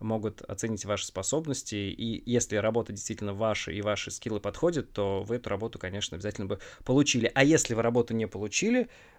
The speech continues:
э, ну, тоже классно. Это значит, что вас уберегло от, э, тех задач, с которыми вы бы, может быть, и не справились. Значит, э, для вас открыты другие пути и другие вакансии.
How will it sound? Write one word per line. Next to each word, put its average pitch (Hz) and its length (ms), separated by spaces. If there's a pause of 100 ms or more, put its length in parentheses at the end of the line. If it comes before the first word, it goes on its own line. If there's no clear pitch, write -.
(100)
э, 107 220
ну, 117 120
тоже 185 220
классно. 143 340
Это 110 140
значит, 123 260
что 104 640
вас 120 240
уберегло 117 560
от, - 380
э, 104 440 (280)
тех 117 160
задач, 120 420
с - 80
которыми 117 380
вы 110 120
бы, 107 160
может 104 240
быть, 104 140
и - 80
не 110 100
справились. 143 580
Значит, 104 420
э, 98 320 (400)
для 110 160
вас 117 160
открыты 113 420
другие 117 320
пути 156 460 (160)
и 143 320
другие 104 420
вакансии. 95 580